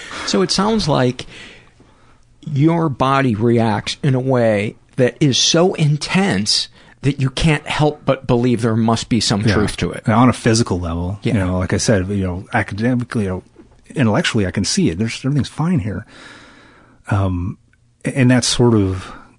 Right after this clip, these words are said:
Speaker 2: you know, I had a few of those moments. They were all sort of the same, but over the years they got less intense.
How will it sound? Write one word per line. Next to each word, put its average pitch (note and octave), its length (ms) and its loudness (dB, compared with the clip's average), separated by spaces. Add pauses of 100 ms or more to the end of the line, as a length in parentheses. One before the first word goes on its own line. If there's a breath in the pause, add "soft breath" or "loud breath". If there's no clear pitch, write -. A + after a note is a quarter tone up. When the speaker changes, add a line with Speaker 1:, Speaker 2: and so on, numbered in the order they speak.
(300)
Speaker 2:
you G#2 80 -2
know, G2+ 40 0
I G#2 40 0
had B2+ 260 2
a G#2+ 40 2
few B2 260 4
of A2 60 4
those G2+ 220 2
moments. G2+ 360 2
They G#2 80 0
were G2+ 140 0
all G#2+ 140 2
sort G#2 200 0
of G2 80 -4
the G2 60 -2
same, G2 360 -2
but G2 100 -2
over G2 140 0
the G2+ 80 -2
years F#2+ 300 -2
they G2 120 -2
got G#2 280 -4 (580 loud breath)
less C#3+ 240 4
intense. G2 680 0